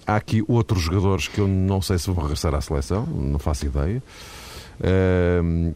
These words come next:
eh, Queiroz hoje lançou já pistas para o futuro, eh, falou de, eh, Varela, falou de Ruben Miquel, eh, jogadores que eventualmente poderiam ter ido a este Mundial, caso não se tivessem lesionado. Eh, deveremos ter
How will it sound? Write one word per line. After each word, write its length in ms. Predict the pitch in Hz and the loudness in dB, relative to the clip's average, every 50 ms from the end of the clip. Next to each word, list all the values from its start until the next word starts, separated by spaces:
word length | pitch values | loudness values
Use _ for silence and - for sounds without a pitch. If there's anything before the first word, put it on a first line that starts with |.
| - - | -4 -2
eh, 180 | 85 87 85 80 - | 0 0 0 0 0
Queiroz 540 | - 123 123 117 117 117 110 104 92 - - - - | 2 2 4 4 4 4 4 2 0 -2 -4 -2 2
hoje 560 | 131 127 127 123 117 87 73 73 85 90 - - | 4 4 4 4 4 2 0 0 0 0 0 0
lançou 480 | 107 104 120 117 110 - - 117 110 | 2 4 4 4 2 2 2 2 2
já 220 | 92 87 - 101 95 | 2 2 2 2 0
pistas 720 | - - 131 127 101 82 - - - 98 95 85 - - | 0 0 0 2 2 0 -2 -2 0 0 0 0 -2 -6
para 380 | - - 101 95 95 90 87 - | -4 0 0 2 2 2 0 0
o 160 | - 90 85 82 | 0 0 0 0
futuro, 640 | - - - 87 - 110 107 107 110 120 143 160 - - - - - - - - - - - | -2 -2 -4 -2 2 4 4 4 4 4 2 0 -2 -6 -20 -20 -20 -20 -20 -20 -18 -8 -2
eh, 240 | 90 92 92 92 87 | 0 2 2 2 0
falou 500 | - - - 107 104 104 104 101 98 90 | 0 0 0 2 2 4 4 4 2 0
de, 160 | 73 73 87 | 0 0 2
eh, 680 | 92 90 87 85 82 67 - 73 71 67 64 60 58 | 2 2 2 2 0 0 0 0 0 0 0 0 -2
Varela, 680 | 60 62 71 73 76 80 98 113 127 135 135 131 131 123 | -4 -4 -2 0 2 2 2 2 2 2 2 2 0 0
falou 320 | 110 - - 87 85 82 | -2 -2 -2 0 0 0
de 220 | 80 67 69 85 80 | 0 0 0 0 0
Ruben 380 | 71 76 90 98 85 92 90 | 0 0 0 0 2 2 2
Miquel, 920 | 80 78 78 71 - - 85 80 80 92 98 110 113 120 123 123 123 123 117 - - - - - - - - | 2 2 2 0 0 0 0 2 2 2 2 2 2 2 2 2 0 -2 -2 -4 -10 -20 -20 -20 -20 -12 -6
eh, 80 | 87 85 | -2 -2
jogadores 440 | 80 76 73 95 87 95 95 - - | -2 0 0 2 2 2 2 0 -2
que 240 | - - 107 110 - | -2 -2 -2 0 2
eventualmente 480 | 160 135 117 143 117 117 123 135 120 - | 2 2 4 2 4 4 2 2 2 0
poderiam 340 | - 127 - 123 139 156 123 | 0 2 4 4 4 4 2
ter 140 | - 120 107 | 2 2 0
ido 100 | 104 95 | 2 2
a 40 | 98 | 0
este 200 | 95 - - 95 | -2 -2 -2 -2
Mundial, 260 | 90 76 87 95 113 | 0 0 -2 -2 -2
caso 240 | - 90 78 71 71 | -2 0 0 2 0
não 80 | 71 | 0
se 80 | 69 - | -2 -2
tivessem 460 | - 62 71 71 - - 60 58 58 | -4 -2 -2 -4 -4 -4 -4 -4 -4
lesionado. 560 | 62 65 65 64 80 78 78 90 104 120 135 - - - - - - - - - - - - - - | -4 -4 -4 -2 -2 0 0 0 0 0 -2 -6 -10 -20 -20 -20 -20 -20 -20 -20 -20 -20 -14 -8 -2
Eh, 340 | 90 92 92 92 90 90 85 - - | 0 2 2 4 2 2 0 -2 -4
deveremos 500 | 104 82 82 92 101 104 95 92 - - | -2 0 2 2 2 2 2 0 -2 0
ter 260 | - 104 101 101 | 2 2 2 4